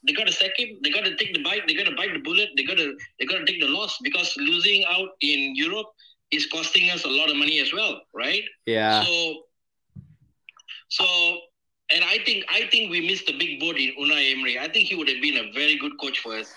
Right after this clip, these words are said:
Speaker 1: and he has just left to Aston Villa. It's, it's crazy. But anyway, Al,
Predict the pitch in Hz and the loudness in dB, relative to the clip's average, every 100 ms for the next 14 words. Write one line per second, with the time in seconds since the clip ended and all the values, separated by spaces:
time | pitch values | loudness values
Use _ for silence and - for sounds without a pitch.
0 | - 117 120 156 147 - 117 113 143 139 | -4 -4 -2 0 0 0 -4 0 0 2
1 | 131 131 - 113 113 - 117 113 113 110 | 2 0 -6 -4 -4 -2 -2 0 -2 -2
2 | 107 - - 131 - 160 - 104 - - | -6 -6 -6 -4 0 2 4 2 -4 -14
3 | _ _ _ - 170 160 208 254 254 226 | _ _ _ -2 0 4 4 4 4 4
4 | 165 175 | 2 0